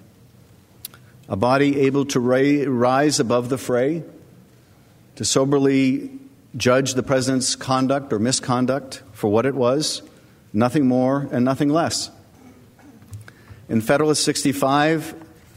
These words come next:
Hamilton wrote, "Where else than in the Senate could have been found a tribunal sufficiently dignified or sufficiently independent?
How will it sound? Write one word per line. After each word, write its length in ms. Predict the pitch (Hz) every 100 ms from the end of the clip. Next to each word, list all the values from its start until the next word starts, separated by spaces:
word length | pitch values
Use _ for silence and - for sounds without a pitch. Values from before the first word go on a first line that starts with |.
| -
Hamilton 500 | - 135 147 143 139
wrote, 420 | 127 131 147 - - - - - - - _ - - - - - - -
"Where 320 | 143 190 190
else 300 | 175 185 -
than 180 | 165 156
in 100 | 170
the 100 | 165
Senate 360 | - 120 101 - - - - _ _ _ - _ _ _ _ _ _ _ - -
could 160 | 127
have 240 | 147 160 156
been 140 | 147
found 440 | - 165 180 190
a 40 | 147
tribunal 760 | - 131 131 175 185 180 170
sufficiently 640 | 151 123 156 156 143 131 101
dignified 960 | 110 160 180 170 160 160 165 165 160 - - - - - _ - -
or 140 | - 123
sufficiently 720 | - 110 139 147 143 139 143
independent? 540 | 123 120 113 87 85